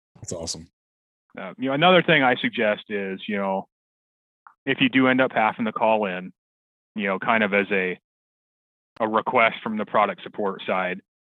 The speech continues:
Speaker 2: have your devices with you
Speaker 1: Okay.
Speaker 2: when you call in. If it's not a charging issue, make sure everything's all charged up, you know, and, and be near a computer if you can be.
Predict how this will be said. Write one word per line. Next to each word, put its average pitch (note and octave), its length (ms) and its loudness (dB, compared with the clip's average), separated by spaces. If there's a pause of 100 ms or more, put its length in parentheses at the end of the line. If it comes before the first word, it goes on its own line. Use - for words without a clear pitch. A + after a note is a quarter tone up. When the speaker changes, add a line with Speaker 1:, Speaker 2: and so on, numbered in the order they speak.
(140)
Speaker 2:
have A2 220 0
your A#2+ 100 0
devices A2+ 520 -2
with F2 220 -12
you F2 200 -12 (560)
Speaker 1:
Okay. G#2 160 0
Speaker 2:
when G#2 80 2
you F2+ 80 -8
call F#2 300 0
in. D#2+ 200 -10 (1400)
If B2+ 160 -2
it's A2 160 0
not A2+ 200 4
a A2 60 2
charging G#2+ 420 2
issue, G2+ 240 -8
make G2 160 -4
sure G#2 160 -4
everything's G2 260 -4
all G2 160 2
charged G2+ 460 -2
up, F2 200 -4 (1300)
you F#2+ 100 -10
know, F2+ 100 -10
and, G2+ 380 -2 (140)
and A2 120 -6
be F#3+ 140 6
near D#3+ 200 6
a A#2+ 40 2
computer F2+ 440 -4
if E2 100 -12
you F#2 80 -16
can E2 300 -14
be. - 80 -20